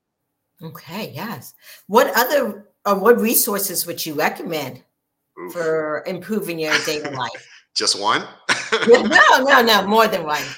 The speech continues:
Speaker 1: Yeah.
Speaker 2: Oh, man, I have a bunch of 'em. Um, I mean, I've read, like I said, I've, I've been studying,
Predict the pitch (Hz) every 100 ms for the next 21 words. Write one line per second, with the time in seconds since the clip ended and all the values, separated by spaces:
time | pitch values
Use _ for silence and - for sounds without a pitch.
0 | 175 151 117 101 95 95 92 104 120 110
1 | 92 85 85 85 _ 90 87 - 82 78
2 | 76 - - 127 131 127 107 - - -
3 | 113 120 160 143 113 95 - _ _ _
4 | _ _ _ _ - 113 - 85 107 117
5 | 123 127 - 107 101 92 85 82